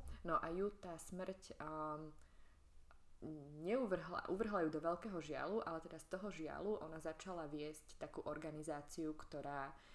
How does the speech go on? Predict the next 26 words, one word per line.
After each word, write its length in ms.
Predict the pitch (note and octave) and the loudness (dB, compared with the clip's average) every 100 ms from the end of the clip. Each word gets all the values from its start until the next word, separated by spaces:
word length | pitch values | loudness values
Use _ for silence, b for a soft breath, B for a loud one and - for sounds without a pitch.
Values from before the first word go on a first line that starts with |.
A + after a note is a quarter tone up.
| B | B
ktorá 220 | - E3 | -2 0
sa 160 | D#3 D3+ | 0 2
vo 160 | D#3 | 0
Francúzsku 480 | - G3 F3+ E3 E3 | 2 -2 0 6 6
snaží 380 | - E3 D#3 E3+ | 6 6 6 8
ako 180 | C#3+ D#3 | 4 0
keby 300 | - C#3+ D#3 | -4 -4 -4
o 80 | D3 | -4
zbližovanie 1040 | B2+ C3+ D#3+ E3+ F#3 E3+ D3+ D3 C3+ C#3 - B B | -4 0 2 4 2 0 -4 -4 -4 -6 -10 B B
medzi 240 | D3+ D3 | -6 -2
moslimo-, 540 | D3 D3 - D3 D#3+ D3+ - | 0 0 0 0 0 -2 -4
moslimskou 480 | E3+ D3+ E3+ - D#3+ | -4 -2 -2 0 0
časťou 380 | D#3 D3 - D#3 | 0 -4 0 0
francúzskeho 560 | D3 C#3+ D#3+ - D3 | -2 -4 -4 -6 -4
obyvateľstva 720 | C#3 C#3 C3+ - C#3+ C#3 - C#3 | -4 -2 -2 -2 -4 -4 -6 -6
a 100 | C#3 | -4
tou 140 | C#3+ | -6
nemoslimskou 800 | B2+ D#3 F3+ - F3+ - F#3+ F3 | -6 -2 -2 0 -2 -2 0 2
a 100 | D3+ | 2
zároveň 540 | C#3+ C#3+ D3+ D3 C#3+ | 0 0 -2 -4 -4
aj 20 | C#3 | -6
o 160 | C#3 C3+ | -6 -2
deradikalizáciu 1200 | D3 C#3+ C#3+ - C#3+ - D3 C#3+ D3 C#3 - C#3 | 0 0 -2 -4 -6 -4 -4 -2 -4 -4 -6 -2
mladých 320 | C#3 C3+ C#3 | -2 -2 -4
moslimov 640 | C3 - - D#3+ F#3+ F#3+ | -4 -6 -6 -4 -2 -2
a 160 | D#3 C#3 | -2 -4